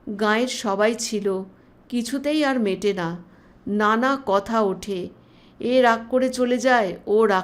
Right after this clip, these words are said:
করে চলে যায়। শেষ পর্যন্ত কিছুই মীমাংসা হলো না। আমায় দুবার ডাকতে এলো,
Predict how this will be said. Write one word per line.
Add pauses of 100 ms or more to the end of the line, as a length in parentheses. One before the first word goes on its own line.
(100)
করে
চলে
যায়। (420)
শেষ
পর্যন্ত
কিছুই
মীমাংসা
হলো
না। (720)
আমায়
দুবার
ডাকতে
এলো,